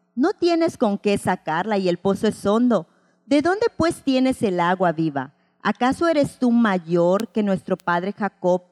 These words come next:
que nos dio este pozo del cual bebieron él,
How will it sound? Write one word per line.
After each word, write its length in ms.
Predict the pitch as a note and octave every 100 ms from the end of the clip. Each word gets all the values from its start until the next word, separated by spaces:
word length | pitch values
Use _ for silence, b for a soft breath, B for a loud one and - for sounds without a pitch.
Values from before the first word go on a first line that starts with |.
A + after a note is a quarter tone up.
| _ _
que 140 | _ G#3
nos 220 | G3 F#3
dio 220 | G3 A3
este 280 | A#3 - A#3+
pozo 460 | - F#3+ F#3+ G#3+ G#3
del 180 | F#3+
cual 260 | - F#3+ F#3+
bebieron 540 | G3 F#3 F#3 F#3 F3+ - _
él, 460 | F#3+ G3+ A#3 D4